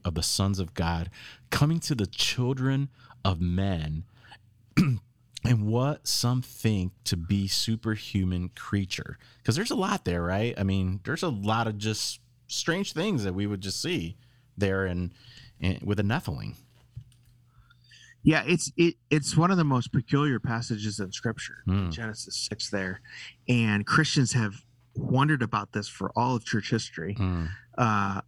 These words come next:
Speaker 2: I probably studied this more than anything else because I was like, "Well, you know, I wanna get this right. What, what is going on here?" So I, I, I studied some of the chur-, early church fathers.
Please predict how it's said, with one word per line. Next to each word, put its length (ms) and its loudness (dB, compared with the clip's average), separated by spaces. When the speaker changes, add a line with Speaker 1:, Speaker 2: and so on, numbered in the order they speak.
Speaker 2:
I 200 6
probably 480 4
studied 360 0
this 240 -4
more 140 0
than 160 -2
anything 380 0
else 240 -2
because 240 -2
I 80 2
was 100 -4
like, 160 -2
"Well, 160 -6
you 80 6
know, 80 4
I 40 6
wanna 240 4
get 160 -2
this 220 -6
right. 360 4
What, 160 -2
what 120 2
is 80 -2
going 200 0
on 180 2
here?" 240 -2
So 140 2
I, 220 4
I, 320 -2
I 100 4
studied 420 -2
some 160 -2
of 100 -4
the 80 -4
chur-, 240 0
early 260 2
church 280 -2
fathers. 600 -4